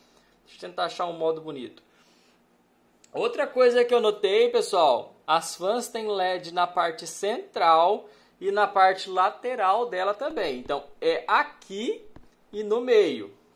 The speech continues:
Ponto muito positivo. Tá?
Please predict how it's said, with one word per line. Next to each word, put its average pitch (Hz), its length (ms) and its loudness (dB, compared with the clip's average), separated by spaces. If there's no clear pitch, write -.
Ponto 151 400 -8
muito 196 600 -4
positivo. 220 840 -4
Tá? 135 420 -10